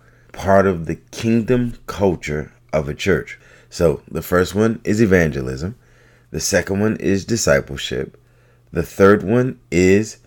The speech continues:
fellowship. And the last one is stewardship. But let's start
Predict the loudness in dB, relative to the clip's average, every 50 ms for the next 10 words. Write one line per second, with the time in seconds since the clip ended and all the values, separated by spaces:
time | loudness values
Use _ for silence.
0 | _ _ _ 2 6 6 6 6 6 2 -2 -6 -6 -8 -8 -8 -12 _ _ -2
1 | -2 0 0 2 2 4 4 4 4 2 0 -4 -6 -6 -4 -4 -6 -6 -8 -12
2 | _ _ _ _ _ _ _ _ _ _ 0 0 2 2 2 0 -4 -8 -14 _
3 | _ -14 -12 -10 0 2 4 6 6 4 2 0 -6 -8 -8 -8 -10 -12 _ _
4 | _ _ _ _ _ _ _ _ _ -10 0 2 4 4 4 0 -6 _ _ _
5 | _ _ -14 0 2 2 2 2 2 -4 -8 -10 -4 -2 0 0 2 0 -2 -4